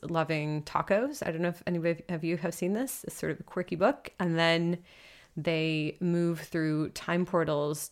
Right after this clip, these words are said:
to try to keep the dinosaurs from eating a spicy salsa because they go crazy with the spicy salsa. So time travel is gonna be, you know, in kids' books,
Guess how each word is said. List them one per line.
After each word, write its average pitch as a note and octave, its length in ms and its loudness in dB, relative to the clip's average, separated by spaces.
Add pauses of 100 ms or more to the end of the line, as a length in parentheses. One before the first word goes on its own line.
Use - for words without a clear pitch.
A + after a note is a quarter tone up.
to - 120 -12
try D#3 300 -2
to D#3+ 60 4
keep - 220 -8
the D3+ 60 -8
dinosaurs D3+ 640 0
from D3 180 -4
eating C#3+ 280 -2
a - 20 -8
spicy - 380 -4
salsa A#3+ 500 2
because E3 300 -2
they D3 80 -2
go D3 140 -2
crazy D#3+ 340 -2
with - 100 -8
the - 60 -12
spicy - 340 -8
salsa. - 460 -4
So F#3 260 -2 (640)
time A#3+ 200 2
travel C4+ 420 8
is F#3 200 2
gonna F#3 200 4
be, D#3 420 2 (340)
you D#3 120 -4
know, D3 120 -8
in D#3+ 80 -4
kids' A3+ 240 4
books, - 540 4